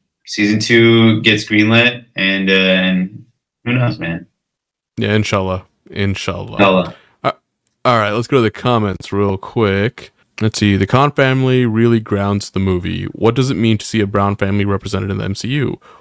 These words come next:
Speaker 2: What do you hope those who don't share experience take away from seeing the Khan family?"
Speaker 1: Yeah, I, I really, I agree with that. Even though we're a, a wacky bunch,
Speaker 2: <laughs>
Speaker 1: uh, we're the only normal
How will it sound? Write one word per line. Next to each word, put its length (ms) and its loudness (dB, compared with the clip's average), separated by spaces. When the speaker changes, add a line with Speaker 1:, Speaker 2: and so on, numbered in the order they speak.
Speaker 2:
What 180 4
do 40 -2
you 180 2
hope 440 2
those 380 0
who 100 -4
don't 320 0
share 180 0
experience 460 -4
take 240 -6
away 240 0
from 220 -6
seeing 460 -2
the 80 -10
Khan 360 -8
family?" 540 -10
Speaker 1:
Yeah, 540 2
I, 40 0
I 40 2
really, 420 2
I 60 2
agree 300 0
with 140 -12
that. 220 -6
Even 200 0
though 180 2
we're 340 0
a, 220 -4
a 60 0
wacky 420 2
bunch, 640 -4
Speaker 2:
<laughs> 200 -20
Speaker 1:
uh, 500 4
we're 220 6
the 120 2
only 280 2
normal 680 2